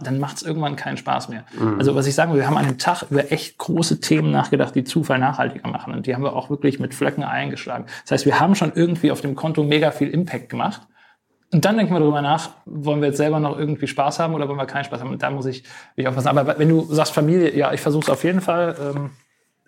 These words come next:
Speaker 1: Lastenrad, äh, E-Bike. Aber ich glaube, ich bin, äh, immer noch, sch-, lebe in einer Großstadt, lebe in München. Ich bin immer noch, immer noch
Speaker 2: Wahrscheinlich
Speaker 1: recht
Speaker 2: zu groß. Wenn man, wenn man so, ähm,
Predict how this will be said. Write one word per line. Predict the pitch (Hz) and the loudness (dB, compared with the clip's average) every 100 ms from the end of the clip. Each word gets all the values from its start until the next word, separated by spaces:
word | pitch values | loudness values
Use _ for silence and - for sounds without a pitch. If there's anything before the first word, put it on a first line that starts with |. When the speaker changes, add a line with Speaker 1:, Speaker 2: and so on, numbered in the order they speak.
| - | -10
Speaker 1:
Lastenrad, | 147 156 - 156 156 156 - - | -2 0 2 4 4 2 0 -6
äh, | 156 147 143 143 - | -6 -4 -4 -4 -2
E-Bike. | 175 147 151 151 151 - - - - - - _ - | 0 2 2 2 -2 -8 -14 -20 -20 -20 -20 _ -2
Aber | - 131 127 | 2 4 4
ich | 127 127 | 4 0
glaube, | - 117 120 | 0 0 2
ich | 117 120 | -2 0
bin, | 123 120 | 0 2
äh, | 120 117 117 117 - - - | 2 2 2 0 -6 -20 -4
immer | 135 135 | 0 2
noch, | 131 120 - - - - _ _ _ 208 - - 135 - - | 0 0 -4 -12 -18 -20 _ _ _ -20 -20 -16 -16 -16 -16
sch-, | - - - | -14 -12 -8
lebe | 120 143 135 | -2 2 2
in | 131 | 2
einer | 127 | 2
Großstadt, | 123 139 135 123 | 2 2 2 2
lebe | 127 | 0
in | 131 | 0
München. | 127 127 131 123 | -2 -2 -4 -6
Ich | - | -6
bin | 127 127 | -6 -4
immer | 131 127 | 0 2
noch, | 120 110 - - - - - - - - - - - | 2 0 -8 -16 -18 -16 -14 -16 -18 -20 -20 -20 -4
immer | - 139 | 0 0
noch | |
Speaker 2:
Wahrscheinlich | 117 - 127 127 | 0 0 2 2
Speaker 1:
recht | 120 | 0
Speaker 2:
zu | - | 0
groß. | 120 117 123 147 - - | 2 4 4 2 -2 0
Wenn | 131 | 0
man, | 123 117 113 | 2 2 2
wenn | 123 | 2
man | 123 117 | 2 2
so, | 117 | 4
ähm, | 120 117 - 113 110 107 107 - | 6 6 4 2 2 2 0 -2